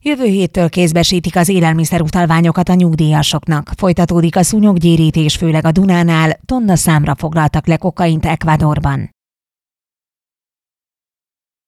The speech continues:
Köszöntöm Önöket, Villányi Eszter vagyok.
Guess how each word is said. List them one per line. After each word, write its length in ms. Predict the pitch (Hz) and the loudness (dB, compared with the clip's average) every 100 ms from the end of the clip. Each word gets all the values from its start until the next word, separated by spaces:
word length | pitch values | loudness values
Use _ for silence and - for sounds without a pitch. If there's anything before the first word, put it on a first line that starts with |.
| _ _ _ _ _ _ _ - | _ _ _ _ _ _ _ -4
Köszöntöm 460 | 277 247 226 208 | 0 2 2 4
Önöket, 420 | 180 165 170 156 - | 4 2 2 -2 -2
Villányi 580 | 202 220 185 156 156 151 | 2 4 6 4 2 2
Eszter 380 | 147 - 160 | 0 0 2
vagyok. 320 | 151 151 143 | 2 2 0